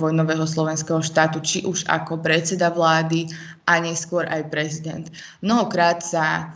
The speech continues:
hovorí o tom, že Jozef Tiso nepodpísal židovský kódex. Áno, Jozef Tiso nepodpísal židovský kódex, pretože išlo o vládne nariadenie. A vládne nariadenie nebolo potrebné, a,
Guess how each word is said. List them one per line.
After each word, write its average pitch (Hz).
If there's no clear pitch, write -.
hovorí 175
o 160
tom, 175
že 165
Jozef 180
Tiso 170
nepodpísal 175
židovský 165
kódex. 151
Áno, 170
Jozef 160
Tiso 170
nepodpísal 175
židovský 165
kódex, 160
pretože 165
išlo 165
o 165
vládne 160
nariadenie. 151
A 160
vládne 170
nariadenie 160
nebolo 180
potrebné, 156
a, 151